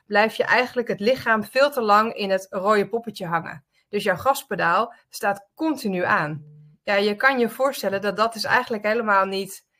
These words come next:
niet kan, want iemand heeft echt rust nodig om zijn accu weer op te laden. Nou, dat is één van de, van de, van de ideeën bij de dysautonomie, wat wij heel veel zien en waar je een gedeelte van de klachten door kan verklaren, eh, en wat ontzettend veel klachten geeft.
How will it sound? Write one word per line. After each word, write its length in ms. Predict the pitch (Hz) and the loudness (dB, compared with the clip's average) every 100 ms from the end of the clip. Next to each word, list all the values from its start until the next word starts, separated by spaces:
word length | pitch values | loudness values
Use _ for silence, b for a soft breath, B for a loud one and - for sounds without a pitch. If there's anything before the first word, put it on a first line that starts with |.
| _ | _
niet 220 | - 208 - | -6 -6 0
kan, 260 | 262 233 | 2 2
want 180 | 185 180 | 0 -4
iemand 280 | 226 208 202 | -2 -2 0
heeft 260 | 208 208 | -2 -2
echt 220 | - 240 202 | -4 -6 -2
rust 280 | 202 247 | -2 -2
nodig 340 | 214 190 180 - | 0 0 -2 -6
om 140 | 190 | -10
zijn 200 | - 190 | -8 -4
accu 480 | - - 180 247 b b - | -2 -2 -2 -4 b b -2
weer 180 | 240 | 0
op 140 | - 233 | 0 -4
te 120 | 190 | -6
laden. 400 | 160 131 - - _ _ _ _ _ _ - | -4 -4 -6 -14 _ _ _ _ _ _ -10
Nou, 140 | 190 | -6
dat 100 | 208 | -6
is 100 | 208 | -2
één 300 | 233 285 311 | 2 4 4
van 220 | 285 240 | 2 2
de, 240 | 214 202 _ _ _ | 2 -4 _ _ _
van 300 | - 233 220 | -6 -2 2
de, 200 | 202 196 | 2 0
van 220 | - 202 | -2 -4
de 80 | 196 | -4
ideeën 480 | 190 185 214 240 214 | -6 -2 2 2 2
bij 160 | 180 | 0
de 100 | 175 | 0
dysautonomie, 800 | 180 254 - 226 226 220 214 233 | -2 -2 0 -2 -2 -6 -4 -2
wat 140 | 202 190 | -2 0
wij 200 | 185 185 | 0 2
heel 380 | 208 247 294 | 6 6 4
veel 220 | 277 208 180 | -2 -6 -6
zien 380 | 196 254 311 B B B | -6 -6 -8 B B B
en 140 | 202 196 | -8 0
waar 160 | 190 | 2
je 80 | 190 | 2
een 80 | 185 | -2
gedeelte 460 | 208 185 226 240 | -2 4 4 2
van 160 | 208 180 | -6 -8
de 100 | 175 | -4
klachten 400 | 214 247 - 226 | -2 -4 -4 -6
door 180 | 214 214 | -6 -2
kan 220 | 214 208 | -2 -2
verklaren, 600 | 208 208 190 190 202 262 B B B | -8 -2 0 0 -2 -6 B B B
eh, 280 | 190 185 196 | -4 -4 -4
en 100 | 185 | -4
wat 160 | 180 | -4
ontzettend 480 | 196 - 233 233 - | -6 -4 -4 -2 -6
veel 220 | - 175 | -2 -4
klachten 340 | 175 170 - 143 | -2 -8 -8 -16
geeft. 440 | - - - | -14 -16 -20